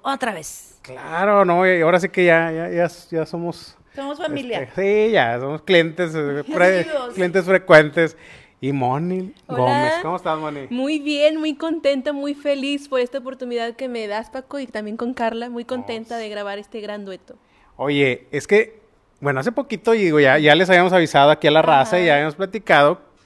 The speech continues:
Speaker 2: que hicieron un dueto
Speaker 1: Ujú.
Speaker 2: de la canción No Eres Mi Guardián. Y ahorita estamos haciendo el videoclip.
Speaker 3: Videoclip.
Speaker 1: Sí.
Speaker 2: ¿Cómo se han sentido?
Speaker 1: Muy bien, pues yo muy contenta. Hace ratito, este, ya sabes que yo siempre meto mi cuchara.
Speaker 2: Ajá,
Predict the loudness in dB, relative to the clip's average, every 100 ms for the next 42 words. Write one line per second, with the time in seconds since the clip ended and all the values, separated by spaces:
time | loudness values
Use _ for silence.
0 | _ _ _ -6 -6 -4 -6 -6 -8 -4
1 | -2 -2 -4 -14 -16 -16 -14 -14 -16 _
2 | _ -12 -6 -6 -6 -6 -4 -2 -2 -2
3 | -2 -2 -2 -2 -6 -8 -20 -20 -20 _
4 | 2 4 4 0 -2 0 0 0 0 -2
5 | 2 0 0 -2 -2 -4 -8 -10 -12 -16
6 | -20 -20 -20 -20 _ -20 -20 _ _ _
7 | _ _ _ _ _ -6 -2 -2 -2 -2
8 | -2 -4 -6 -14 -20 _ -20 -20 _ _
9 | -6 -4 -2 2 4 4 0 -4 -2 -2
10 | -2 -4 -4 0 0 0 0 0 0 -2
11 | -2 -2 -6 -6 -8 -4 0 0 0 -8
12 | -8 -8 -8 -8 -6 -6 -8 -12 -12 -10
13 | -14 -12 -10 -10 -10 -10 -12 -12 -16 -18
14 | -20 -12 -12 -8 -8 -8